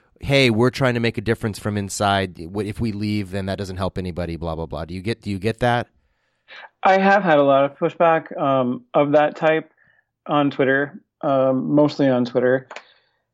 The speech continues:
Speaker 2: And I guess it, uh, I also was present in the reactions to, um, the episode that,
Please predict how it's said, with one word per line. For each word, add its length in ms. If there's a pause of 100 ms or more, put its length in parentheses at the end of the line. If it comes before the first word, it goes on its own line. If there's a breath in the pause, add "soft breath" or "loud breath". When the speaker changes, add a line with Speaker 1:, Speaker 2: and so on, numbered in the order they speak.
(400)
Speaker 2:
And 680
I 60
guess 220
it, 160
uh, 200 (120)
I 180
also 400
was 460
present 540
in 560 (400)
the 160
reactions 880
to, 560
um, 400 (140)
the 100
episode 460
that, 320